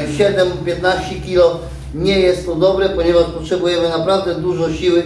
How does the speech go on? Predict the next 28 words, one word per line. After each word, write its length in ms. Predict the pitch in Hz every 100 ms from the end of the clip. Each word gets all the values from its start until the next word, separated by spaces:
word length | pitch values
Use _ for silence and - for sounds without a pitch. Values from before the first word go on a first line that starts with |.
| 196
i 100 | -
czasami 480 | 180 165 175 170 165
te 80 |
maszyny 400 | 175 165 165 160
po 120 | 160 156
prostu 380 | 151 151 156 156 - - 123
nie 180 | 160
wytrzymują. 720 | 160 160 160 175 175 147 113
Także 400 | 139 139 156 156 156 - - -
do 200 | 151 165
takiej 300 | 175 175 170
małej, 580 | 180 185 190 175 - 143
można 300 | 160 165 180
powiedzieć, 540 | 175 170 170 160 165 - - - - - -
e, 220 | 147 156
produkcji 1000 | - 156 165 160 180 185 - 160 156 -
to, 120 | 151 151
to 500 | 151 175 170 - 127
do 80 | 147
kabanosów 680 | 156 156 156 160 - 156 151
szczególnie 580 | - 156 165 160 156 151 - - -
wystarczy 920 | 120 165 165 170 160 156 - 147 - 139 123 113 - - 139
dwa 220 | 151 160
i 100 | 156
pół 220 | 147 139
kilo 280 | 135 127 127
wkładu. 560 | - 170 175 151 120 - - - - - - - - - - - -
Wow! 500 | 104 127 135 131 -